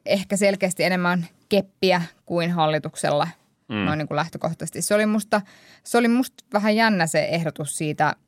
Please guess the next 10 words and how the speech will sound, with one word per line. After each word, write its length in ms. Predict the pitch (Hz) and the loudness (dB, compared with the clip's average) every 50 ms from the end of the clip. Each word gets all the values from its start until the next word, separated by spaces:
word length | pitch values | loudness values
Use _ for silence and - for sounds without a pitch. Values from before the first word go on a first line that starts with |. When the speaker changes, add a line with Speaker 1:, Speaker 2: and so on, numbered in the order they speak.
| _ _ _ _ _ - - - | _ _ _ _ _ -18 -12 -10
Speaker 1:
siitä 480 | - - 175 165 147 165 165 160 - - _ _ _ _ | -6 -4 -2 -2 0 2 2 2 0 -2 _ _ _ _
ansi-, 340 | 180 175 175 165 156 160 - - - - | -4 -2 -2 -2 -2 -4 -6 -6 -8 -8
siitä, 340 | 165 - 175 170 - 160 151 | -4 -2 -2 0 2 2 2
että 180 | 151 - - - | 2 -2 -6 -8
poistettaisiin 720 | - - 160 160 160 160 - _ - 156 151 151 147 156 | -4 -4 -2 -2 -4 -6 -10 _ -8 -8 -6 -6 -6 -4
se, 160 | - 156 143 | 0 0 0
että 240 | 135 135 - - 156 | 0 0 -2 -4 -4
ansiosidonnaisella 960 | 147 151 151 156 147 151 147 160 156 147 - 131 - 180 180 - - - 165 - _ _ - _ _ - | -4 -4 -4 -6 -6 -4 -2 -2 -2 -2 -4 -6 -6 -6 -4 -4 -2 -4 -4 -6 _ _ -20 _ _ -16
Speaker 2:
Kerryttää 420 | 76 78 76 - - 95 92 90 | -14 -14 -14 -10 -6 -4 -2 -2
eläkettä. 420 | 87 87 85 - 101 95 - - | -2 -2 -4 -4 -6 -6 -6 -8